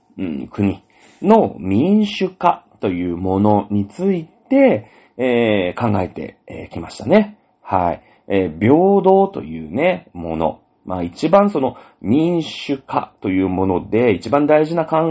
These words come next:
え方はこの平等だということですよ。うん。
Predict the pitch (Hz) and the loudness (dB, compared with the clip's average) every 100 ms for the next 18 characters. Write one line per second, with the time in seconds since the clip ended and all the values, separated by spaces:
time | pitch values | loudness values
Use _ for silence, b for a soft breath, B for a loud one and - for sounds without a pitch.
0 | 165 165 170 151 139 98 95 143 247 330 | 0 0 2 2 2 -2 0 2 4 4
1 | 339 320 294 262 - - _ _ _ _ | 4 4 4 2 0 -8 _ _ _ _
2 | _ _ _ 214 220 202 151 104 - - | _ _ _ -2 0 0 -2 -4 -10 -20
3 | - _ _ _ _ _ 90 87 87 101 | -20 _ _ _ _ _ -14 -12 -14 -18